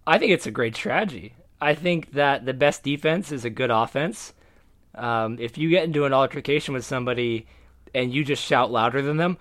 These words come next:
you could win regardless of the information that's being exchanged. So, yeah, best defense is a good offense. I like it. I kinda like the move. I kinda respect the move.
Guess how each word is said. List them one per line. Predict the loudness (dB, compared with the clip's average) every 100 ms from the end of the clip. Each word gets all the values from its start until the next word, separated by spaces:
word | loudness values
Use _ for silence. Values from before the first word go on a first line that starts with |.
| -12 -8
you | -2 0
could | 0
win | 2 2 4
regardless | 2 4 4 4 0 -6
of | -8
the | -4
information | -4 -4 0 0 0
that's | -4 -4
being | -4 -4
exchanged. | -4 -4 -4 -2 -4 -6 -18 -20 -20 _
So, | -4 0 2 2 -2 -8 _ _
yeah, | -4 -2
best | 0 0 0 -2
defense | -4 0 0 0
is | -4
a | -6
good | 0 2
offense. | 4 2 -2 -4
I | -4
like | 0 0 0
it. | 0 -2
I | -4
kinda | -2 0
like | 2 2 0
the |
move. | -4 -2 0
I | -2
kinda | 0 -2
respect | -2 -4 -4 -4
the | -6
move. | -6 -4 -4 -8